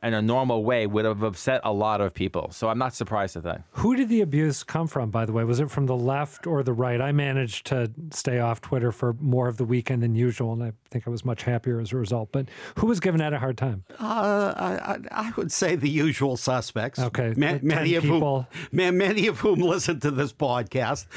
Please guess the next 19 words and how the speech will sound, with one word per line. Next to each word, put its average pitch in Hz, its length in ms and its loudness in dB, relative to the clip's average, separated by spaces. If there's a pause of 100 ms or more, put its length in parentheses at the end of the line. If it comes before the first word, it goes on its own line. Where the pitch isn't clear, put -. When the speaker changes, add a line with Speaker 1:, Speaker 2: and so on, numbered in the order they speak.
(300)
Speaker 3:
Um, 165 420 2
but 220 180 0
I, 220 320 2
I 233 60 2
would 226 120 0
say 202 200 2
from 170 200 2
the 156 60 2
left. - 520 -4 (460)
I, 120 40 -2 (120)
I, 110 540 -4
I, 113 200 -4 (100)
I, 107 280 -4
I 107 140 -2
would 98 220 -4
say 92 220 -6
from 90 240 -6
the 87 100 -6
left. - 460 -16